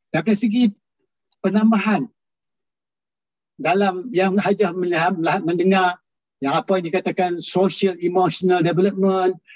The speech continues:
apa yang dikatakan cognitive development dan sebagainya. Apa keistimewaannya pada Hajah? Sebab Hajah sendiri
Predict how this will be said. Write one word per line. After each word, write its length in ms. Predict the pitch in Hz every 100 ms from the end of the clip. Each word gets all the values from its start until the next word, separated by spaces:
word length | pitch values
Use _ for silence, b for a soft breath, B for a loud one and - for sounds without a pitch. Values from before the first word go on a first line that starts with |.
| B -
apa 240 | 156 208
yang 160 | 190 196
dikatakan 480 | 170 185 185 175
cognitive 640 | 165 190 175 180 - 190 -
development 880 | 170 170 165 185 190 185 180 185 175
dan 120 | 170
sebagainya. 500 | - 170 165 151 175 214 _ _ _ _ _ _ _ _ _ _ _ _ _ _ -
Apa 320 | - - 302
keistimewaannya 720 | 220 208 196 190 196 208 208
pada 240 | 185 202 208
Hajah? 240 | 202 214 156 _ _
Sebab 320 | - 156 196 - _ _ _ _ _ _ _ -
Hajah 400 | 196 196 226 180
sendiri 400 | 214 226 202